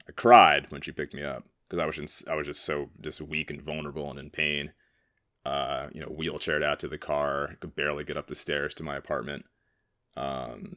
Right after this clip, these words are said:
those were a horrible three weeks afterwards. Like, the three or four weeks after, three weeks after, uh, were really rough. Like, I could barely move. I was exhausted. I couldn't even, I couldn't walk, like, a quarter mile to the damn supermarket.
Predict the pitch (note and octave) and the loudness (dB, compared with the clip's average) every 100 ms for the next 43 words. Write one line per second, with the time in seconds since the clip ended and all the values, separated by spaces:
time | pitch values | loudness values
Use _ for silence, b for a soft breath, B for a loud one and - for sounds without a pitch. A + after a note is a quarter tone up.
0 | - - G#2 C3+ E2 D#2 F2 E2+ D#2+ D#2+ | -20 -6 0 2 2 2 2 2 -2 -2
1 | D#2 D#2+ E2+ - - - - D2 - D2+ | 0 0 -2 -4 -6 -10 -10 -8 -6 -6
2 | C2+ - - - _ _ - D#2 - F#2 | -6 -10 -14 -16 _ _ -12 -12 -4 2
3 | F2 E2+ F#2+ E2 E2 - D2+ D#2 - F2+ | 2 2 0 0 0 0 -2 -2 -6 -2
4 | D#3 A#2 D#2+ D2 E2 D#2 - B1+ D#2+ G2 | 4 6 4 0 0 0 0 -8 -10 -18
5 | _ _ _ _ _ _ _ _ _ _ | _ _ _ _ _ _ _ _ _ _
6 | - C#2+ C#2+ B1+ B1 G#1+ C#2 D2 C#2 B1+ | -8 -4 -2 -2 -6 -6 -4 -4 -2 -4
7 | C2 A1 - - - - C#2+ D2 C#2+ D#2+ | -4 -6 -10 -16 -14 -10 -8 -10 -4 -2
8 | D#2 D2 C#2+ C#2+ C#2+ C#2 C#2+ - - - | -2 -4 -4 -4 -4 -6 -8 -14 -16 -10
9 | B1+ C#2+ D2 D2 D2 D2 - - - D#2 | -8 -8 -10 -4 -4 -4 -8 -6 -4 -4
10 | D2 - F2+ E2+ D2+ C#2+ D#2+ D2+ - - | -4 -2 -2 -2 -2 2 2 2 -6 -10
11 | D2+ C#2+ - E2+ D2 C#2+ D2+ D2 C#2+ C#2+ | -8 -10 -6 -4 -4 -4 -2 0 -2 -4
12 | - C2+ B1+ C2+ - D2 D2+ C#2 D#2 D2 | -6 -8 -8 -10 -10 -4 -4 -4 -6 -8
13 | C#2 C2 D2 C#2 | -8 -8 -8 -10